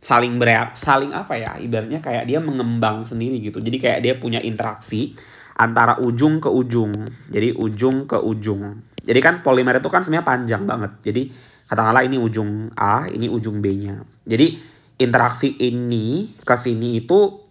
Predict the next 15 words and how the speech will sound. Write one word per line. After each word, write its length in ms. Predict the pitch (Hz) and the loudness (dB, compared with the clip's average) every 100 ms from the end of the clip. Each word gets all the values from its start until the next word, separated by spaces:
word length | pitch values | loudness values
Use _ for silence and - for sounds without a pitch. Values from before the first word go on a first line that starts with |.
| _ | _
namanya 320 | 123 120 147 | 0 2 2
entanglement. 580 | 151 135 117 117 117 101 101 | 0 -2 -2 -2 -2 -4 -2
Tapi 480 | 123 208 226 - _ | 0 0 -2 -6 _
jaraknya 560 | - 156 135 135 143 143 | -4 4 4 4 0 -2
itu 320 | 170 226 - _ _ _ _ | -2 -4 -6 _ _ _ _
bisa 240 | 131 139 143 | -4 0 2
jadi 160 | 156 | 4
beragam-ragam, 800 | 190 160 127 131 135 139 131 110 | 4 4 4 2 2 0 -2 -2
tergantung 480 | - - 120 120 170 | -6 -4 -4 -2 0
bagaimana 480 | 127 120 120 120 151 | 0 2 0 0 0
dia 480 | 139 127 147 160 - | 0 0 0 -2 -6
melakukan 640 | 123 117 123 120 139 147 | -2 0 -2 -2 0 0
proses 400 | 147 117 117 120 | 0 -2 -2 -6
penyusutan. 560 | - 120 120 120 120 104 | -2 -2 -2 -4 -4 -2
Jadi 320 | 107 147 | -2 -2